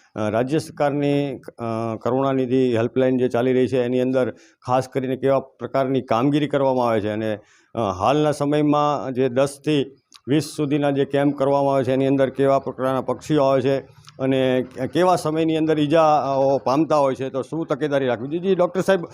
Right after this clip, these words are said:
ખાસ વાત કરવા જઈએ તો હાલ જે કરુણાનિધિ હેલ્પલાઇન ચાલે છે,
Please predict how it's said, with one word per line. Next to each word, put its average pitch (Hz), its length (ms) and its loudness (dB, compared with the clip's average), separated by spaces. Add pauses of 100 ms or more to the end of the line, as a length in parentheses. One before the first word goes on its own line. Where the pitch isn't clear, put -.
(240)
ખાસ 170 240 2
વાત 151 240 -2
કરવા 175 220 0
જઈએ 175 220 -2
તો 175 120 0
હાલ 156 360 2 (360)
જે 165 140 2
કરુણાનિધિ 165 680 2
હેલ્પલાઇન 156 460 0
ચાલે 151 320 2
છે, 123 160 -2